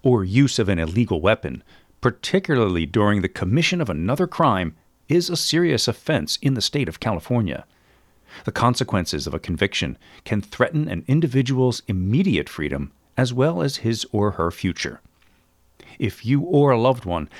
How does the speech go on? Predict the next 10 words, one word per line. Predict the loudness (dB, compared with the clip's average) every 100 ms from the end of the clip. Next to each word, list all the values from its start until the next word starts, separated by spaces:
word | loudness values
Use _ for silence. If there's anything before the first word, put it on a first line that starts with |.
| -14
has | -4 -2
been | 2 0
charged | 2 2 2 0 -8 -18 _
with | -4
a | -2
weapons-related | 0 0 0 0 0 2 2
offense, | 0 0 -2 -2 -8 -12 _ _ _ -4
it | 0
is | 2 0
crucial | -2 0 2 0 -2